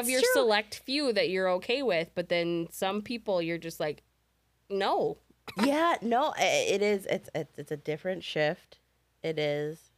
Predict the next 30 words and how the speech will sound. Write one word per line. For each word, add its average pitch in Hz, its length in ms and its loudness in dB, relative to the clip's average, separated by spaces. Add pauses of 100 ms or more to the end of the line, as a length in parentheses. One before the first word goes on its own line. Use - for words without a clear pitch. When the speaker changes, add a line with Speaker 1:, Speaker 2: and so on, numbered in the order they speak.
(120)
Speaker 1:
I 214 140 -6
don't 269 160 -4
know. 226 380 -2 (420)
I, 180 160 2 (100)
I 196 240 0
still 226 300 0
am 220 120 0
the 190 80 -4
crazy 185 340 -8
lady, 151 280 -8
though. 139 200 -8 (640)
But 151 180 0
Speaker 2:
You 311 140 2
still 415 260 0
love 294 220 0
babies, 202 440 -4
Speaker 1:
I 196 120 2
still 208 180 2
Speaker 2:
but, 196 80 4
Speaker 1:
love 262 100 6
Speaker 2:
like, 233 120 2
Speaker 1:
babies. 170 420 -4 (320)
But, 226 360 2 (160)
Speaker 2:
you 196 420 2
know 277 160 6
what 262 140 6
Speaker 1:
yes. 208 80 4
Speaker 2:
I'm 208 60 0
talking 190 420 0
Speaker 1:
No, 330 60 4